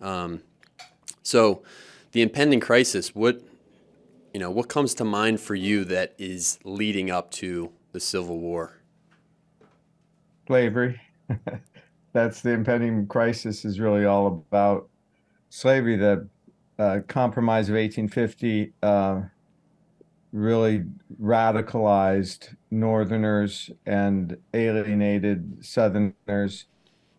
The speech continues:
Speaker 2: uh, particularly with the Fugitive Slave Law. The Fugitive Slave Law of eighteen fifty,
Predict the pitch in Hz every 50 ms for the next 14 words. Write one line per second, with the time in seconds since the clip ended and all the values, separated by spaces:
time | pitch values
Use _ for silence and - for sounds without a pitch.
0 | _ _ - 101 101 98 95 92 92 87 - - - _ - - - - - -
1 | - 131 113 - 135 120 120 117 107 110 107 - 104 - - 117 110 87 92 104
2 | 101 - - 113 104 107 101 104 92 76 67 - 90 92 - - 107 90 95 101
3 | 92 90 - - 110 104 101 92 98 95 90 92 95 92 - 107 98 92 - 110
4 | 101 98 - - 107 101 92